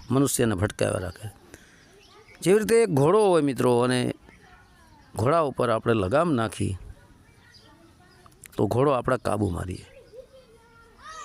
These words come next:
હે? લગામ આપણા હાથમાં હોય તો આપણી, હે,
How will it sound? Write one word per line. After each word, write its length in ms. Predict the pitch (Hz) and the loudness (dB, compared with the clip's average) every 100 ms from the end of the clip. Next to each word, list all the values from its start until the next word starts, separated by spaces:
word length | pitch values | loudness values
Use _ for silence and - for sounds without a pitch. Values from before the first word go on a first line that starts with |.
| - 640 427 571 - 523 - - - - 110 | -16 -18 -20 -20 -20 -20 -20 -20 -20 -10 -2
હે? 180 | 143 208 - - - - - - - - - - - - - - | -2 -2 -16 -20 -20 -20 -20 -20 -20 -20 -20 -20 -20 -20 -20 -12
લગામ 340 | 87 95 131 139 | -4 -2 0 -2
આપણા 240 | 135 139 | -2 0
હાથમાં 320 | 135 - 139 | 0 0 2
હોય 420 | 156 185 131 120 143 _ - - | 4 4 2 0 -6 _ -20 -6
તો 80 | 147 | -2
આપણી, 340 | 135 147 175 - - - - - | 0 2 2 0 -20 -20 -20 -4
હે, 100 | 120 | 0